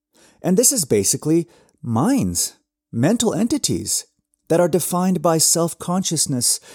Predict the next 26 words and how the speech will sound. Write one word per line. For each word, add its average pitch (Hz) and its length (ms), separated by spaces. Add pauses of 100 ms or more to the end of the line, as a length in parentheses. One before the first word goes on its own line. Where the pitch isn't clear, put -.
(120)
and 139 200
thought, 180 480 (280)
and 156 160
which 175 200
are 135 260 (540)
unextended. 131 760 (500)
That's 139 180
to 135 100
say, 131 240 (400)
they 127 140
don't 110 340
take 113 220
up - 120
space. - 680 (400)
They're, 165 240
um, 160 320 (320)
immaterial. 151 680 (1400)
So 196 320 (320)
for 233 180
Descartes, 196 460
you 135 80
have 135 300 (100)
two 233 120
substances, - 800 (380)
one 151 320
mental 131 520